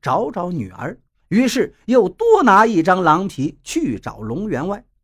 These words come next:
龙员外家依然很热闹，他送上礼单，龙员外一看这毛色，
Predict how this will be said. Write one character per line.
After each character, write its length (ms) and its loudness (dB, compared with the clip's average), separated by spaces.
龙 320 6
员 160 8
外 180 8
家 380 4
依 220 0
然 260 2
很 240 -2
热 240 2
闹， 280 -2
他 100 4
送 300 2
上 200 2
礼 160 0
单， 300 2
龙 240 4
员 180 4
外 140 6
一 180 0
看 240 -2
这 80 2
毛 300 0
色， 280 -4